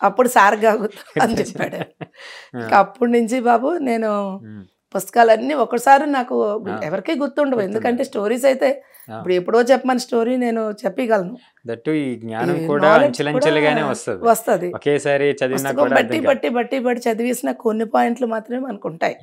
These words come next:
Speaker 2: అవును. మ్మ్.
Speaker 1: అలా ఒక, ఈ పుస్తకం ఒక ఆరు నెలలు పోయి చదివేసరికి చాలా అర్థమవుతది మనకి.
Speaker 2: అవును.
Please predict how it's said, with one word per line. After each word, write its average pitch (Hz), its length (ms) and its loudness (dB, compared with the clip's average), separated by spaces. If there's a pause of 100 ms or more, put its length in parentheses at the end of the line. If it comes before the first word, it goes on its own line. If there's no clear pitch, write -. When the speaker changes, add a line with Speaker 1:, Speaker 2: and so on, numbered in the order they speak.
(160)
Speaker 2:
అవును. 92 160 -20
మ్మ్. - 520 -18
Speaker 1:
అలా 247 240 6
ఒక, 226 500 4
ఈ 220 100 -2
పుస్తకం 220 380 -6
ఒక 247 140 0
ఆరు 208 200 2
నెలలు 214 200 -6
పోయి 247 180 -2
చదివేసరికి 226 600 -4
చాలా - 320 -8
అర్థమవుతది 214 640 -4
మనకి. 135 440 -20
Speaker 2:
అవును. 110 240 -12